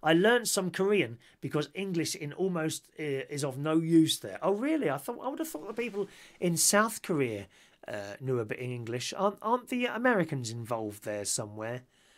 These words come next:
South Korea, or is that North Korea? Have I got that wrong? I'm not sure now, actually. Um, "They made a strong impression on me, so I decided to practice the language and return to Korea, uh, when I retire in five years." Oh, well, do you know what? Oh, so you're retiring in five years.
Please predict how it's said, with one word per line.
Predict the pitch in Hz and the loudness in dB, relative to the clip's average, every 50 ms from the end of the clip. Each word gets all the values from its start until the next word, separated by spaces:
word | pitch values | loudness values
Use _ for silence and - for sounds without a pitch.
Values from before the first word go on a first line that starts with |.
| _ _ _ _ | _ _ _ _
South | - - - 165 143 139 131 - - | -6 -2 2 4 4 4 2 0 -2
Korea, | - 147 143 127 | 0 0 2 0
or | - - 156 160 170 | 0 0 0 2 2
is | 170 147 | 2 2
that | 160 156 - | 0 -2 -2
North | 156 147 139 131 123 - | -2 -2 -2 -2 -2 -6
Korea? | - 135 123 120 | -6 -4 -2 -2
Have | 127 139 | -2 -2
I | 156 | -2
got | 139 151 - | -4 -4 -4
that | 139 127 - | -4 -6 -4
wrong? | 139 127 120 113 104 101 101 98 98 - | -4 -4 -4 -4 -6 -8 -12 -16 -18 -16
I'm | - 123 | -14 -14
not | - - - | -14 -14 -12
sure | - - 175 165 143 | -10 -8 -6 -6 -6
now, | 120 107 101 98 - | -8 -10 -12 -14 -18
actually. | - - - - 120 120 _ _ _ _ _ - - - - - - - - _ _ - 165 | -18 -18 -16 -16 -18 -20 _ _ _ _ _ -20 -20 -20 -20 -20 -20 -20 -20 _ _ 0 4
Um, | 165 160 160 160 160 160 - - - | 6 6 6 4 2 -6 -6 0 2
"They | 180 180 | 2 2
made | 190 220 247 247 | 4 2 2 2
a | 254 202 | 2 0
strong | - - - 247 247 226 | 0 2 2 4 4 4
impression | 208 190 170 208 214 - - 165 | 0 0 2 0 0 0 0 -2
on | 151 139 | -4 -2
me, | 131 131 139 139 135 - - - | 0 0 0 0 0 -4 -20 -12
so | - - 170 170 | -2 2 4 4
I | 196 | 4
decided | 190 - - - 240 254 247 254 220 | 4 2 2 2 2 0 0 -2 -6
to | |
practice | 233 - 196 180 143 139 165 156 | -4 -2 -2 -2 -2 -2 -6 -4
the | - 165 156 | -2 -2 -2
language | 156 151 151 143 131 131 139 135 - - | 0 0 -2 -2 0 -2 -2 -2 -2 -8
and | 139 139 | -6 -4
return | 135 135 135 - 202 220 220 208 | -4 -4 -2 0 0 0 0 0
to | 202 | -2
Korea, | - - 135 143 139 123 120 127 127 - - - - - - - | -6 -4 -2 -2 0 0 0 -2 -4 -6 -20 -20 -20 -20 -10 -2
uh, | - 143 143 139 | 0 2 2 2
when | 127 127 139 147 | 2 0 -2 -2
I | 151 143 | -2 -2
retire | 143 143 151 - - - - 196 180 156 127 110 98 | -2 -4 -2 -2 -2 -2 -2 0 0 0 0 0 -2
in | 101 104 107 | -6 -10 -10
five | - - 147 135 135 135 123 139 | -6 -4 -2 -2 -2 -2 -4 -2
years." | 151 156 143 117 92 87 85 - - - _ - - - - - - - - | -2 -2 -2 -2 -4 -6 -6 -6 -6 -6 _ -18 -20 -20 -20 -20 -12 -2 2
Oh, | 240 | 2
well, | 233 156 170 196 | 2 4 2 0
do | 175 139 - - | 0 0 -2 0
you | 277 294 | 4 6
know | 320 302 | 6 6
what? | 254 185 170 - 139 | 6 6 4 4 4
Oh, | 156 175 | 0 -2
so | 170 - - 214 | 0 0 -2 0
you're | 208 220 247 | 2 2 2
retiring | 240 240 214 - - 208 208 208 202 190 | 0 0 -2 -2 -2 -2 -4 -2 -2 -4
in | 170 | -2
five | - 185 170 147 | 0 0 0 0
years. | 151 139 | -2 -4